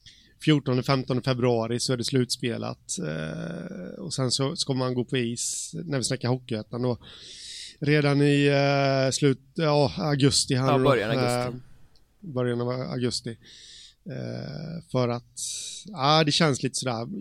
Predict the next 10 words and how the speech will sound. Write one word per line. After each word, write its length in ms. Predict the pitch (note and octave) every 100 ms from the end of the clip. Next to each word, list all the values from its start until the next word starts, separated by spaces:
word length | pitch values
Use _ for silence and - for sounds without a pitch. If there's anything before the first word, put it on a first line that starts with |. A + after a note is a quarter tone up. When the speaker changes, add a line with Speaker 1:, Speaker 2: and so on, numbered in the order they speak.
| - F#3
Speaker 1:
Jag, 200 | E3+ F3
jag, 280 | F#3 D3+ D#3
jag 140 | D3 -
känner 300 | D3+ B2+ C3+
någonstans 520 | C#3+ B2 C3+ A#2+ -
att 100 | -
man 100 | B2
skulle 220 | - A#2
kunna 200 | B2 A#2+
skjuta, 580 | C#3 B2 - - B2